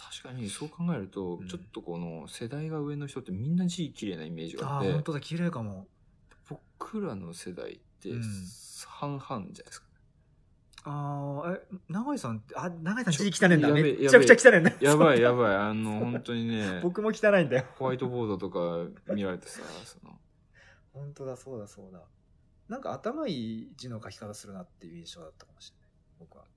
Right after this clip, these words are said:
Speaker 2: 永井さんの字は。
Speaker 1: すごいこう乗せましたね。
Speaker 2: いやいや、
Speaker 1: ありがとうございます。
Speaker 2: あの、あの、あるんですよ、傾向が。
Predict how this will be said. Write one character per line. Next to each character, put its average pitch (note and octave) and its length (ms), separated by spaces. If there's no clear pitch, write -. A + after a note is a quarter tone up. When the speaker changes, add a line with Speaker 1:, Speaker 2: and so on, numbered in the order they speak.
Speaker 2:
永 G#2+ 180
井 F2+ 60
さ E2 80
ん D#2 40
の D#2 60
字 - 140
は。 - 100
Speaker 1:
す - 460
ご - 340
い C3 100
こ F#2+ 220
う F2+ 60
乗 F#2 100
せ G2 100
ま G#2 80
し F#2+ 60
た - 80
ね。 E2 220
Speaker 2:
い G#3 40
や G3 80
い - 20
や、 E3+ 100
Speaker 1:
あ - 20
り - 60
が E3+ 100
と - 0
う - 20
ご F3+ 60
ざ - 20
い E3+ 120
ま E3 60
す。 - 40
Speaker 2:
あ D#3 60
の、 D#3 120
あ - 20
の、 D#3+ 60
あ G3+ 60
る G3 80
ん C3 40
で G#2+ 60
す F#2+ 60
よ、 G#2 60
傾 B2+ 200
向 A2+ 180
が。 G2+ 160